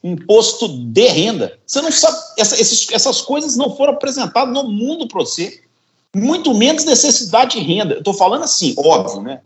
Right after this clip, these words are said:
Não tô falando de classes sociais que podem ser menos favorecidas, e aí as crianças são apresentadas a essas dificuldades muito mais cedo. Aí fudeu, velho.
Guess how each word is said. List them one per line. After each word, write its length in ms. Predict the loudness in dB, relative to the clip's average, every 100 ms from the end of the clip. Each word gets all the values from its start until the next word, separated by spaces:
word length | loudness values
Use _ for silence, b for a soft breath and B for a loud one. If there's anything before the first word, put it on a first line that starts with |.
| _
Não 80 | -10
tô 100 | -4
falando 400 | -2 -2 -4 -10 _ -20
de 460 | -18 -14 -12 -12
classes 400 | 0 4 4 2
sociais 540 | 0 0 4 4 4 -4
que 200 | -10 -6
podem 240 | -4 -4
ser 180 | -6 -6
menos 540 | -6 -8 -4 -2 0
favorecidas, 720 | 0 0 0 -2 -6 -8 -12 _ 0
e 60 | 4
aí 120 | 6
as 120 | 4
crianças 320 | 0 -4 -2
são 100 | 0
apresentadas 720 | 0 2 0 0 0 0 0 0
a 160 | 0
essas 320 | 0 -2 -6
dificuldades 600 | -12 -16 -12 -4 -2 -2 -6 -10
muito 220 | -6 -6
mais 220 | -4 -6 -6
cedo. 360 | -4 -4 -4 -2
Aí 300 | 0 -2 -6
fudeu, 360 | -6 -6 -4 -6
velho. 220 | -6 -6